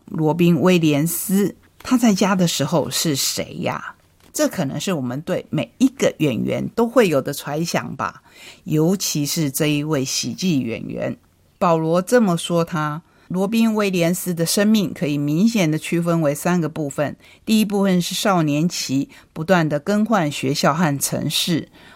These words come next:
我是独子，这样搬来搬去，让我一直在寻找某种关联性。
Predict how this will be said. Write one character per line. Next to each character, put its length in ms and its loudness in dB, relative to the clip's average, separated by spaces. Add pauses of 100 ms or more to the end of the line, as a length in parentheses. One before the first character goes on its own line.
(140)
我 280 2
是 220 0
独 240 0
子， 340 -4
这 160 4
样 160 2
搬 220 2
来 160 0
搬 220 0
去， 260 -2
让 260 4
我 140 0
一 100 2
直 200 -4
在 200 2
寻 300 -2
找 220 0
某 400 0
种 340 0
关 340 0
联 300 -2
性。 380 -2